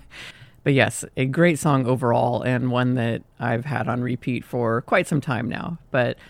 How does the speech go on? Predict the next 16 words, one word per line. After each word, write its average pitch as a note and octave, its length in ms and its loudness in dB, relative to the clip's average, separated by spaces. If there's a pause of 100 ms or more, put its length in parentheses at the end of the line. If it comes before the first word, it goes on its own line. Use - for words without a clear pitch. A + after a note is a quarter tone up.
let's G#3+ 160 2
move D4 200 4
forward F#3 340 2
to D3 340 2 (120)
track E3 480 0
four, C3+ 680 -2
uh, C#3 80 4
your C3+ 180 2
next D3+ 280 0
pick, - 260 -6
and D3+ 100 0
it D#3+ 140 2
is D#3+ 80 -4
Francesca E3+ 720 0 (160)
by C3 420 0
Weezer. B2+ 520 -6